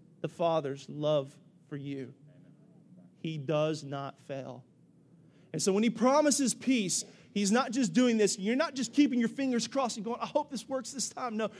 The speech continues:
you're, you're coming with a place of confidence that says, "I am putting my faith on a true word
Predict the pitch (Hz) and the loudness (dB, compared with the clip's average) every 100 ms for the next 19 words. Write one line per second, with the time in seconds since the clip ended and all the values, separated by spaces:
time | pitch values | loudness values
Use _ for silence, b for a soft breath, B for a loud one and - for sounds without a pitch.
0 | B 214 262 226 214 302 311 311 277 269 | B 2 4 0 6 6 8 6 2 0
1 | 190 - 247 247 - B 185 175 233 247 | -2 2 4 2 0 B -2 0 2 2
2 | 240 196 156 151 - b - 202 - 226 | 2 0 -2 -4 -10 b 2 2 6 4
3 | 208 208 190 180 - 294 320 311 254 226 | 4 2 2 2 2 2 4 2 4 4
4 | - - 262 226 196 B B - 220 214 | 2 6 8 8 6 B B 4 6 6
5 | 214 180 - - 277 302 302 294 - - | 4 0 0 4 6 8 8 6 0 -4
6 | 185 247 254 214 160 131 | 6 10 10 8 2 -6